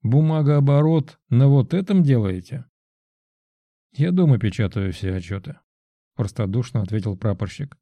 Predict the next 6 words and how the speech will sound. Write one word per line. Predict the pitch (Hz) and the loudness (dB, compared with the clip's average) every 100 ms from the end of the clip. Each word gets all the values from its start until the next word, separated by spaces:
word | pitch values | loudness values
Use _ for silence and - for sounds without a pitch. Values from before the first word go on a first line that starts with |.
| _ _ _ _ _ _ _ | _ _ _ _ _ _ _
«На | 135 135 | 2 4
ноутбуке | 139 120 120 120 123 | 4 2 0 0 -2
сына. | - 101 98 - _ _ _ _ | -2 -4 -4 -10 _ _ _ _
Так | 180 151 | -8 -6
все | - 117 | -2 -2
делают. | 98 95 - | -2 -6 -10